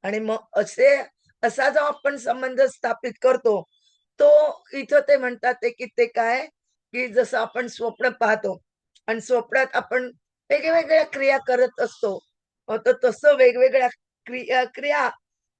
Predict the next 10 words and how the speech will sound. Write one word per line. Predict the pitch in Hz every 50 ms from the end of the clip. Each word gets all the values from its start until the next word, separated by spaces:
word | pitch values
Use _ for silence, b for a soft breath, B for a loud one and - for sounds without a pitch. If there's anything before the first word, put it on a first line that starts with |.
| _ _ -
अ, | 240 240 240 233 233 233 233 233 233 233 - - _ _ _ _
करतो. | - 247 247 247 240 240 240 233 220 _ - 302 262 233 220 202 - _ _ _ _ _ _ -
त्या | 277 285 285 - _
क्रिया | - 254 254 262 277 277
म्हणजे | 285 277 269 240 294
स्वतःचे | 285 - - 247 240 240 247 254 247 - 262 247
शरीर | - - 247 233 254 254 226 - _ _
कार्यरत | - 220 214 208 214 226 233 247 262 - - _
पाहण्यासारखं | 220 214 202 202 214 208 - 202 202 180 - 180
आहे, | 175